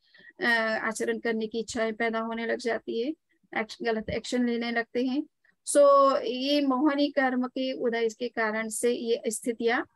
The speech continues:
हमारी अशुभ लेशाएं बनती है। और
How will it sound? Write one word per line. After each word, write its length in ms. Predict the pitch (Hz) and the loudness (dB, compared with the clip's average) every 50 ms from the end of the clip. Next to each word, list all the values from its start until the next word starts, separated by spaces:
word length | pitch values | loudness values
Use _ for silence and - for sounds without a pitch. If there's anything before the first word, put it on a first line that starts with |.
| - 254 | -6 -6
हमारी 340 | 240 226 220 214 220 240 | -4 -2 -2 -2 -4 -4
अशुभ 320 | - - 233 - 269 247 233 | -4 -6 -6 -4 -4 -2 -2
लेशाएं 500 | 220 214 202 202 - - 220 233 247 262 | -2 -2 -2 -2 -4 -4 -2 -2 0 0
बनती 380 | 240 220 214 - - 202 208 | 0 -2 -4 -6 -6 -6 -4
है। 80 | 202 - - _ _ _ _ _ _ _ _ _ _ _ - | -6 -6 -8 _ _ _ _ _ _ _ _ _ _ _ -2
और 380 | 247 247 240 247 254 247 247 | 0 2 2 2 2 0 -2